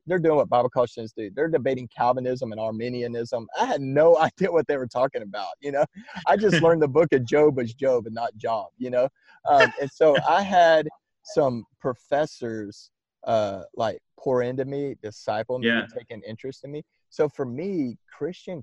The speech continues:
Speaker 1: college, yes, I learned, I got a great degree, learned how to do ministry, formu-, you know, was able to build doctrine and theology, but that literally was the place I was discipled. And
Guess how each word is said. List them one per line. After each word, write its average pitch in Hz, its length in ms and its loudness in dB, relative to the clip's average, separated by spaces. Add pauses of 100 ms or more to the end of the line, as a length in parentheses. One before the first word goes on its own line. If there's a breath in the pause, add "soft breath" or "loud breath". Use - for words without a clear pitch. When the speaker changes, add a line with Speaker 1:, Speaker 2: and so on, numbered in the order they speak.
Speaker 1:
college, 139 580 -8
yes, 147 260 -6
I 107 60 -2
learned, 127 380 -4
I 127 60 -2
got 127 200 0
a 117 40 2
great 110 340 -6
degree, 110 540 -6 (240)
learned 123 220 -2
how 123 80 -2
to 117 100 -2
do 113 140 -4
ministry, 104 600 -6 (400)
formu-, 120 320 0
you 127 140 -8
know, 110 240 0
was 107 180 -8
able 120 180 0
to 117 40 0
build 107 240 0
doctrine 107 380 -4
and 101 120 -10
theology, 107 360 -6
but 113 160 -4
that 147 200 0
literally 123 520 2
was 107 240 -4
the 101 100 -4
place 107 300 -2
I 101 60 0
was 98 180 -8
discipled. 107 540 -2 (540 soft breath)
And 113 200 0